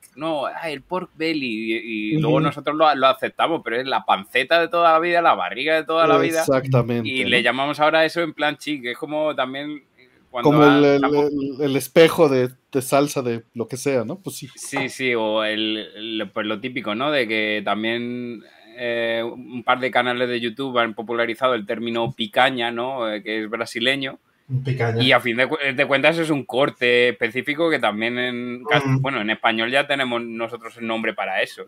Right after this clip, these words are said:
Speaker 1: ¿sabes?
Speaker 3: Claro.
Speaker 2: Ujú, ujú, ujú.
Speaker 1: Mm, claro.
Speaker 2: Sí, yo sí, en carnitas les recomiendo agarren maciza. Digo, maciza, agarren surtida.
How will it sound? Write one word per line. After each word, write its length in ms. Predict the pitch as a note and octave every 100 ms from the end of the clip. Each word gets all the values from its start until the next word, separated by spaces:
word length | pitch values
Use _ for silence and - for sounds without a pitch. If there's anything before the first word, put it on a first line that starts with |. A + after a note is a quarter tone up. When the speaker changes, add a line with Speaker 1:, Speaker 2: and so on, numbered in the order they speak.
| -
Speaker 1:
¿sabes? 240 | A#2+ G2+ B2+ C3
Speaker 3:
Claro. 220 | C3+ A2 D3
Speaker 2:
Ujú, 300 | E3 D3 C3
ujú, 180 | D#3 C#3
ujú. 260 | C#3 C3 C3 B2+
Speaker 1:
Mm, 340 | F#2+ F#2 F#2+ _ _ _ _ _ _ _ -
claro. 420 | F#2 G#2 G2+ F#2 _ _ - -
Speaker 2:
Sí, 220 | F#3+ G#3
yo 140 | C4
sí, 380 | C4 A#3+ A3+ G3
en 160 | D3+ C#3
carnitas 560 | D3+ D3+ F3+ G3 F#3+ - _ _
les 160 | C3 A#2+
recomiendo 280 | B2 C3 C3+
agarren 260 | C3 B2 A#2
maciza. 380 | A#2+ D3+ A3 A#3 _ _
Digo, 160 | D3 B2+
maciza, 320 | A#2 D3 B2+
agarren 220 | B2+ D#3
surtida. 400 | C3+ A#2+ C#3+ F#3+